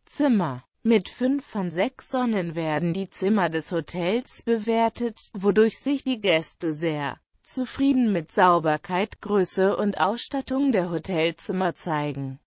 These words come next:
Lage und Umgebung. Das Hotel befindet sich in einer guten Lage. Dabei können die Einkaufsmöglichkeiten, Strandnähe, Verkehrsanbindung und Ausgehmöglichkeiten eine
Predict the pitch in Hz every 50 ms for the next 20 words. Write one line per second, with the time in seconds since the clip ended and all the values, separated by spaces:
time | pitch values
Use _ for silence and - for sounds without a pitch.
0 | _ _ - 185 185 175 175 180 180 175 175 208 233 233 - - - 180 156 -
1 | 165 170 170 156 156 151 147 147 139 143 135 131 123 123 135 143 _ _ _ _
2 | - - 220 233 220 - - 185 165 - - 196 175 190 254 269 - 220 190 -
3 | - 202 196 202 196 190 - - 220 220 - 208 185 190 151 131 180 180 185 175
4 | 170 165 165 220 254 302 370 - 214 220 226 240 240 208 180 165 156 147 131 143
5 | 135 127 123 135 _ _ _ - 220 208 208 214 208 247 269 285 285 269 - 277
6 | 269 214 208 202 240 226 - - 202 185 175 160 - 196 185 170 170 - - -
7 | 190 175 165 160 - 180 165 175 - - - - 240 233 220 - - 233 240 247
8 | 262 - - - - - - 185 180 180 190 196 - - 180 180 180 180 190 185
9 | 185 202 254 269 269 - - - 208 170 - - - 190 214 240 - - - 165
10 | 165 160 156 165 160 165 160 160 160 156 156 151 - - 170 165 - - 214 247
11 | 277 269 - - 208 180 170 175 185 226 302 311 - - - 240 214 - - -
12 | 220 190 175 156 - 180 175 139 87 147 151 151 147 143 143 139 127